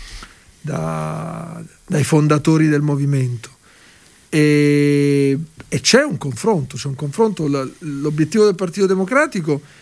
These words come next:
è quello indicato dal segretario Letta nella relazione all'Assemblea Nazionale, campo largo, centrosinistra unito. Eh, e si vedono già i primi risultati. Pensate a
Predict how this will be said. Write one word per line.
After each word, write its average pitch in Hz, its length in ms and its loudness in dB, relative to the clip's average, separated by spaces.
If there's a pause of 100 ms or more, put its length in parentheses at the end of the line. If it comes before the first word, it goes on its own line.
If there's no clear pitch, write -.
è 147 180 -6
quello 185 360 2
indicato 165 520 0
dal 151 140 2
segretario 156 480 2
Letta 160 540 2 (460)
nella 147 280 2
relazione 151 680 2
all'Assemblea 147 680 0
Nazionale, 143 840 0
campo 185 460 2
largo, 185 1040 0
centrosinistra 156 760 2
unito. 170 420 2 (800)
Eh, 143 300 2
e 190 100 4
si - 180 2
vedono 196 340 2
già 180 160 2
i 220 80 2
primi 175 260 -4
risultati. 165 680 0
Pensate 165 560 0
a 156 200 0